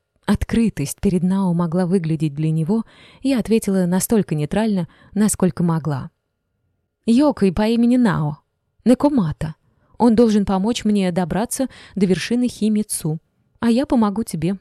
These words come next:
потому что... Ну, потому что домой ты один отсюда явно не дойдёшь».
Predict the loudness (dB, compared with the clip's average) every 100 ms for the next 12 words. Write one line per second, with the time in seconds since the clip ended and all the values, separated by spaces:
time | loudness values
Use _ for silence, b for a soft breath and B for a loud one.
0 | _ _ _ -4 -2 -2 -2 -4 0 0
1 | 0 B B B B -2 0 2 0 0
2 | 0 2 0 0 -2 -2 -2 -2 -4 -4
3 | -2 0 0 0 0 0 0 0 -2 -4
4 | -4 -4 -4